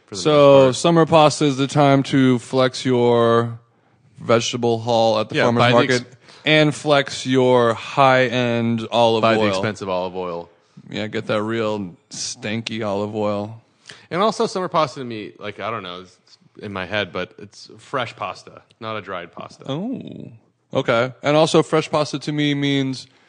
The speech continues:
Speaker 2: instead of microplaning or grating the Parmesan, to do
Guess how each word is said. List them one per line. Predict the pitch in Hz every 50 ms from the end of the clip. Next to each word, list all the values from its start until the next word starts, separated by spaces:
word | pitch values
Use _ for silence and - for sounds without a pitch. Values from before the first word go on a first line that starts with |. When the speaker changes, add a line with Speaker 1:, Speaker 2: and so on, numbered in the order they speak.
| _ _ _ _ _ _ -
Speaker 2:
instead | 139 135 131 - 156 147 143 -
of | 135 123 117 113 113 _ _ _ _ _ _ _ _ _ -
microplaning | 113 117 120 127 - 143 139 131 135 147 151 147 147 147 143 143 135
or | 127 120 117
grating | 117 123 123 123 131 139 143 147
the | 147 147
Parmesan, | 135 143 160 151 156 156 147 160 160 156 156 156 160 165 160 - _ _ _ _ _ _ _ _ -
to | - 139 131
do | 131 135 135 135 131 131 131 127 123 120 123 120